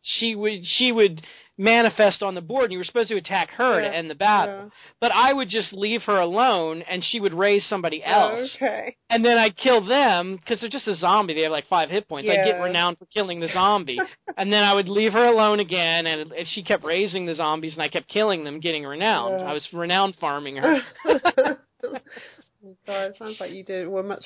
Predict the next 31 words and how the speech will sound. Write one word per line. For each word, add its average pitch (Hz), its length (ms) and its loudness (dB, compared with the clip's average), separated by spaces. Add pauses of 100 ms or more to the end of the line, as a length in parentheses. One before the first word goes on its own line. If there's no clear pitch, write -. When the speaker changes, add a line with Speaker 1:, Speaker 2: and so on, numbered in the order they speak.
Speaker 2:
more 202 100 -2
deft 196 560 -2
on 190 160 0
the 185 60 -8
battlefield 175 640 -6
than 175 120 -8
I 170 200 -4
was. 165 240 -8 (360)
I 220 60 -2
was 226 100 -4
like, 214 120 0
Speaker 1:
Well, 247 80 6
Speaker 2:
"Oh, 254 280 8
Speaker 1:
I'm 220 100 2
a 202 40 -4
Speaker 2:
God, 240 220 0
I 220 80 -4
just - 280 -8
wanna 233 160 -6
kill 233 360 -6
her." 226 300 -12 (720)
Speaker 1:
Uh, 180 40 -10
I, 175 280 6
I 220 200 6
was 208 140 4
strategy 190 480 -4
Speaker 2:
Mm. - 40 -16
Speaker 1:
gamer. 131 400 -12
Did 214 180 -8
you 359 220 -2
actually, 240 520 -4